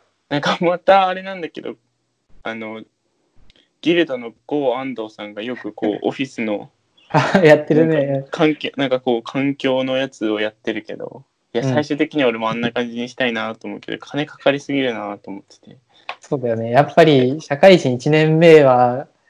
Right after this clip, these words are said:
Speaker 2: 経済的制約が強すぎるなとちょっと思った。
Speaker 1: うんうん。そうだね。え、十万って言ってたけど、何に十万もかかっ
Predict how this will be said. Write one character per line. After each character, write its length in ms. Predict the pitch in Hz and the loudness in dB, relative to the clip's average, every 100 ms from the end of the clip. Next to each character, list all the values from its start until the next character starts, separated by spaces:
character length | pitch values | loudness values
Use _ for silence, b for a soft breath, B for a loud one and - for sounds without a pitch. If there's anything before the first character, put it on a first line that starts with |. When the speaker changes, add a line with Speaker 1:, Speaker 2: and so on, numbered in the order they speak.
| _ _ - | _ _ 2
Speaker 2:
経 180 | 160 151 | 4 6
済 220 | 147 143 | 4 2
的 240 | 147 143 | 0 0
制 220 | 139 151 | 6 8
約 240 | 147 143 147 | 8 6 4
が 100 | 147 | 4
強 240 | - 147 | 4 4
す 140 | 151 143 | 4 -2
ぎ 80 | |
る 100 | 139 | -2
な 160 | 117 113 | -4 -6
と 180 | - 143 | -6 -8
ち 80 | - | -8
ょ 40 | |
っ 40 | - | -4
と 100 | 269 | -2
思 100 | - | 0
っ 20 | |
た。 60 | 110 | 0
Speaker 1:
う 20 | |
ん 440 | 107 101 101 101 98 - | 0 -2 -4 -8 -10 -6
う 120 | 208 | -4
ん。 80 | 143 | -4
そ 200 | - 123 | -4 -4
う 40 | 95 | -4
だ 100 | 92 | -10
ね。 240 | - - _ _ _ _ _ - B B B - | -16 -20 _ _ _ _ _ -20 B B B -2
え、 180 | - _ _ _ - | -2 _ _ _ -12
十 400 | 147 180 220 294 | -8 -2 2 2
万 240 | 370 359 | 2 0
っ 20 | 254 | 0
て 120 | 123 | -4
言 40 | |
っ 20 | |
て 100 | 123 | -4
た 60 | 127 | -8
け 100 | 120 | -4
ど、 60 | 117 | -4
何 340 | 147 311 330 | -2 0 0
に 120 | 170 | 0
十 180 | - 123 | -2 -4
万 320 | 156 - 156 | -4 -6 -10
も 60 | 123 | -10
か 140 | _ - | _ -6
か 120 | |
っ 80 | 120 | -4